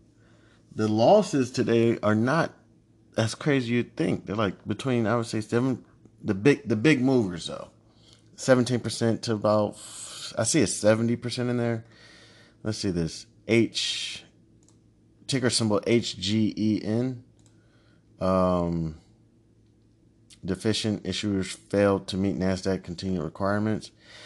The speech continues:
That's why when Nasdaq's doing so good today, they're getting rid of all they bums. Um,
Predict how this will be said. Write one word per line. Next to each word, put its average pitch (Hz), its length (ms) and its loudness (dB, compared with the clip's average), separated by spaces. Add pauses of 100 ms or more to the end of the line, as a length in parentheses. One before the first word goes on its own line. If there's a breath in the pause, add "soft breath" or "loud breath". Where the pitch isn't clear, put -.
(100)
That's 190 200 8
why 175 140 10
when 117 120 8
Nasdaq's 107 380 4
doing 110 160 0
so 104 160 -2
good 131 220 0
today, 107 220 4
they're 110 120 4
getting 107 240 0
rid 113 140 2
of 107 100 2
all 110 100 8
they 107 140 4
bums. 101 580 0 (720 soft breath)
Um, 104 720 8